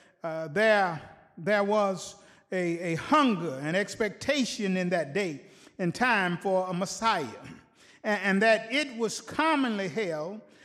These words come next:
that this coming king or kings, uh, would originate in the Holy Land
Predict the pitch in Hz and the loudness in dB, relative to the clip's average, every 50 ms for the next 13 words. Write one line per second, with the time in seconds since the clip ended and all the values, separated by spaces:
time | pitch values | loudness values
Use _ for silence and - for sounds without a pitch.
0 | - _ - - 190 185 170 180 240 240 - - - 262 254 247 254 247 233 233 | -20 _ -2 0 0 0 2 0 0 0 0 0 2 4 4 4 4 4 4 2
1 | - 269 269 247 196 180 185 196 208 208 170 185 208 202 196 202 - 262 262 214 | 2 2 2 4 2 2 0 0 -2 -2 -2 0 0 0 0 0 -2 -2 0 0
2 | 165 156 160 175 190 208 196 - - - - _ - - _ _ - 220 208 196 | -2 -4 -4 -6 -6 -8 -10 -12 -20 -20 -20 _ -20 -20 _ _ -2 2 4 4
3 | 190 180 156 151 - - 214 214 214 233 233 220 220 226 277 330 339 285 226 233 | 4 4 2 -2 -6 -8 -6 0 2 4 6 6 4 4 4 2 2 2 2 2
4 | 202 180 165 165 180 190 - - - - _ _ _ _ _ _ _ _ _ _ | 2 2 0 -2 -6 -8 -12 -18 -20 -20 _ _ _ _ _ _ _ _ _ _
5 | _ _ _ - - 208 185 180 190 185 185 226 269 269 254 220 190 180 175 170 | _ _ _ -10 -6 -4 0 0 0 0 2 4 4 4 4 0 -2 -4 -6 -8
6 | 175 180 180 180 185 202 202 | -8 -10 -12 -14 -16 -18 -20